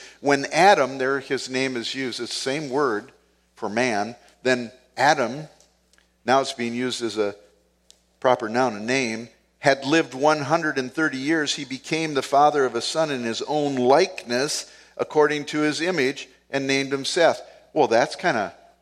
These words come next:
interesting, that wording there, isn't it? It's very similar to what he created man, Adam, to be in his image and in his own likeness.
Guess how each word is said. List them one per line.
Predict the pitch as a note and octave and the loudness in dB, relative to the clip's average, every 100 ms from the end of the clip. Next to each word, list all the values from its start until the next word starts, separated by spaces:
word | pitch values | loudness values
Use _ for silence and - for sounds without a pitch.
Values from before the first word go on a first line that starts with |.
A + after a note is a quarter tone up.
| _ _ _ _ _ _ | _ _ _ _ _ _
interesting, | C3 A2 - F#2+ - - E2+ A2+ D3 D3 _ _ _ | -8 -8 -8 -8 -10 -12 -16 -18 -20 _ _ _ _
that | - F#2+ - _ _ _ _ _ _ _ _ _ _ _ | -6 -6 -6 _ _ _ _ _ _ _ _ _ _ _
wording | G2+ G2+ G#2 G#2 G#2+ G#2+ | -16 -10 -8 -8 -12 -12
there, | A2 B2 B2 | -12 -10 -10
isn't | G2+ C#3+ | -12 -10
it? | F3 F#3 _ _ _ _ _ - | -12 -14 _ _ _ _ _ -18
It's | A#2+ - _ | -18 -18 _
very | G2+ G2+ D3 | -8 -6 -6
similar | B2+ - A2 G2+ G#2+ | -8 -10 -10 -10 -12
to | A#2 A#2+ | -12 -12
what | G2 G#2 | -10 -10
he | - A2 | -10 -20
created | - G#2 G#2 A2+ A#2 | -10 -8 -6 -8 -8
man, | B2 E3+ D#3 G2+ _ _ _ _ _ _ - | -8 -6 -8 -14 _ _ _ _ _ _ -8
Adam, | A2 C#3+ D#3 A#2+ | -4 -2 -4 -8
to | - | -16
be | D#3+ G3+ A2 - _ _ _ _ _ _ - | -10 -8 -8 -12 _ _ _ _ _ _ -12
in | A2 | -8
his | G#2+ A2+ | -6 -4
image | D#3 C3 - - - _ _ _ - | -6 -6 -14 -18 -18 _ _ _ -10
and | A2 G#2+ _ _ _ | -10 -10 _ _ _
in | G#2+ | -14
his | G#2 G2+ | -12 -10
own | G#2 G#2 | -10 -6
likeness. | G#2+ A#2 - F#2 E2 - | -6 -6 -10 -20 -18 -20